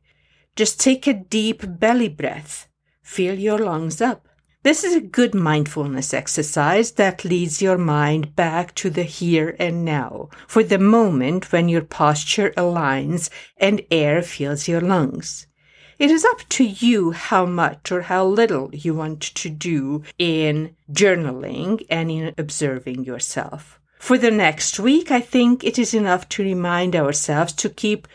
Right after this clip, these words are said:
shoulders open, chest lifted, tummy tucked in, and fill up the lungs as many times as we remember. If you do mindfulness exercises, then please continue.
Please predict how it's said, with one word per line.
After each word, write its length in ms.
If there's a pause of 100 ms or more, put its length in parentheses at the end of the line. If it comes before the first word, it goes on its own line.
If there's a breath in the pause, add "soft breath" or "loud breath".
shoulders 640
open, 500 (400 loud breath)
chest 460
lifted, 600 (320 loud breath)
tummy 280
tucked 480
in, 420
and 180
fill 220
up 160
the 80
lungs 560
as 160
many 260
times 600
as 260
we 80
remember. 720 (460 soft breath)
If 180
you 100
do 220
mindfulness 800
exercises, 880
then 320
please 580
continue. 720